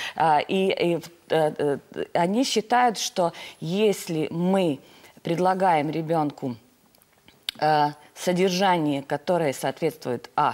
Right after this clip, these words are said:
его возрасту, а, содержание, которое, а, развивает, э, м, а, а, какие-то навыки, и, и, э, к-, которые можно развивать в этом возрасте,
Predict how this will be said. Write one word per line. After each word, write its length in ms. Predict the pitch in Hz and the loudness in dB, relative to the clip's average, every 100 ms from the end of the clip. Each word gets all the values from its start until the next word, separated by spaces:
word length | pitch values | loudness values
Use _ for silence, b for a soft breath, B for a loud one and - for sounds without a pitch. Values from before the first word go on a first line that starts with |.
| 123 | -4
его 320 | 139 139 123 | -10 -8 -8
возрасту, 720 | 113 107 110 107 - - 214 - B B B | -8 -8 -8 -8 -10 -6 -8 -8 B B B
а, 160 | 139 131 | -2 -2
содержание, 640 | 165 156 151 180 185 151 | -2 -4 -2 -2 -2 -4
которое, 680 | 151 - 185 180 165 147 - | -6 -6 -2 0 0 -2 -2
а, 180 | 139 139 | -2 0
развивает, 1120 | 151 180 135 143 127 131 123 120 147 208 - - - | 0 -2 -2 -4 -2 0 0 0 -2 -4 -10 -18 -6
э, 320 | 151 147 135 | -2 0 -2
м, 420 | 139 143 143 104 - | -4 -4 -6 -6 -4
а, 320 | 127 131 131 | -2 -2 -2
а, 180 | 113 123 - | -4 -6 -10
какие-то 560 | 139 - 151 143 143 | -12 -6 -4 -2 -2
навыки, 600 | 147 151 170 151 135 - | -2 0 0 0 -6 -6
и, 380 | 143 - 147 143 B B B - | -8 -4 -4 -4 B B B -4
и, 80 | |
э, 220 | 143 143 135 | 0 0 -2
к-, 260 | - 135 | -2 -4
которые 680 | - 147 - 160 151 143 135 | -2 -8 -4 -2 0 0 -2
можно 420 | 156 170 170 135 | -2 0 0 0
развивать 480 | 131 127 135 147 131 | -6 -4 -2 -2 -2
в 60 | 147 | -4
этом 320 | 151 123 131 | -6 -6 -4
возрасте, 520 | 190 277 180 - 135 | -4 -4 -6 -8 -12